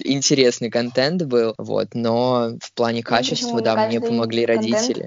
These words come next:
Speaker 2: найдется своя
Speaker 1: Ну
Speaker 2: аудитория.
Speaker 1: да, да, это правда, кстати.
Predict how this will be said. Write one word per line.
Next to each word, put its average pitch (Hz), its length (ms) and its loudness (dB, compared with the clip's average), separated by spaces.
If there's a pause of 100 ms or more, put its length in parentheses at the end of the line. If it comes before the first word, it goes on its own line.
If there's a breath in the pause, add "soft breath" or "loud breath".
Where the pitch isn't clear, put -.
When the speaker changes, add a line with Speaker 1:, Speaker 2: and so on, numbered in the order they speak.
(100)
Speaker 2:
найдется 220 380 -2
своя 208 280 -2
Speaker 1:
Ну 214 40 0
Speaker 2:
аудитория. 165 400 2
Speaker 1:
да, 113 340 4
да, 117 240 4
это 117 220 2
правда, 107 360 2
кстати. - 460 -2